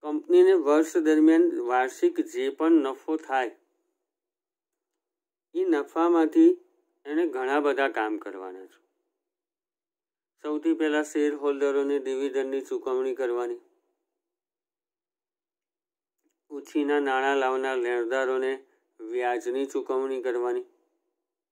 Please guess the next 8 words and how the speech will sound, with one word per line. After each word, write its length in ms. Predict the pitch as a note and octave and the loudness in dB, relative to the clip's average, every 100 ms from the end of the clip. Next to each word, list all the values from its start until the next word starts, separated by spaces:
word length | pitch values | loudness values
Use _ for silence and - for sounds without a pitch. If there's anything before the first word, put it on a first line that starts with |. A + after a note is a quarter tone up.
| _ _ _ _ _ _ _ _ _ _ _ _ _ _ _ _ _ _ - | _ _ _ _ _ _ _ _ _ _ _ _ _ _ _ _ _ _ -18
ઉપરાંત 460 | C#3+ - D3+ D#3 E3 | -14 -4 -2 0 -2
નફાના 800 | C3+ C3 - - D3 C#3+ C#3+ D3+ | -2 -4 -6 -6 -4 -2 -2 -2
પુનઃરોકાણની 1080 | D3 - B2+ B2 C#3+ C3+ C3+ C3 C3+ C3+ C3+ | -6 -8 -6 -2 -2 0 -2 -4 -6 -6 -6
પણ 240 | C#3+ C#3 | -4 -4
વિચારણા 500 | B2+ B2+ C#3 C3 B2+ | -4 -4 -4 -2 -4
કરવાની 500 | A#2+ A#2+ A#2+ A#2+ A#2+ | -4 -4 -2 -2 -4
છે. 140 | A2+ - _ _ _ _ _ _ _ _ _ _ _ _ _ _ _ _ | -8 -18 _ _ _ _ _ _ _ _ _ _ _ _ _ _ _ _
તો 40 | _ | _